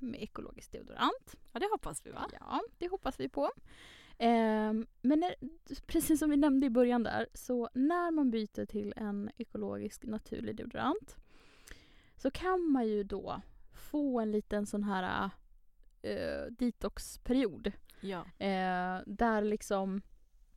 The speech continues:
Speaker 1: För ni kan ju tänka er själva om ni har använt antiperspirant eller något annat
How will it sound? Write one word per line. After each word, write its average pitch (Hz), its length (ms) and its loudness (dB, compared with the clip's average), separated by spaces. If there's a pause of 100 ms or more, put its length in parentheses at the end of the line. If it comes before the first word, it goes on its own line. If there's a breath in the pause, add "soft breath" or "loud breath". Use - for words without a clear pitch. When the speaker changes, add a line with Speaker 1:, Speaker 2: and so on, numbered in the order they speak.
(500)
Speaker 1:
För 240 80 2
ni 233 60 2
kan 269 120 4
ju 254 60 4
tänka 254 300 4
er 233 60 2
själva 208 300 0
om 190 160 -2
ni 196 140 0
har 196 140 -2
använt 196 360 -4 (180)
antiperspirant 269 920 -2
eller 226 120 0
något 208 260 -6
annat 254 500 -2